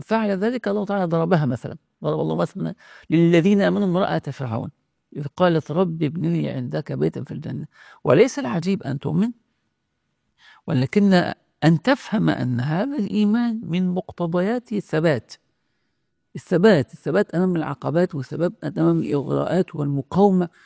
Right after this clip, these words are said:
رغم كل ما حولها، ولم تحدث نوع من المهادنة ولا نوع من الموائمة ولا نوع من، من الدراسات ولا نوع من الموازنات، ولكنها انحازت للإسلام انحيازاً كاملاً،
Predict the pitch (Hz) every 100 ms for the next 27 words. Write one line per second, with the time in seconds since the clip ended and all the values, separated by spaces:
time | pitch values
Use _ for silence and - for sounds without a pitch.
0 | _ - 156 151 156 - 233 226 196 165
1 | - 147 - 139 185 - 160 165 196 277
2 | _ _ _ 156 160 156 226 190 165 202
3 | 190 175 156 139 139 165 160 147 131 117
4 | 117 147 175 160 151 147 143 151 151 147
5 | 123 135 160 165 156 147 - - - 147
6 | 151 139 151 156 143 170 160 147 143 147
7 | 170 170 160 156 151 143 170 185 - -
8 | - - 156 165 165 185 202 170 - 208
9 | 170 131 120 - - 139 - 165 160 143
10 | 139 135 156 147 131 127 131 139 175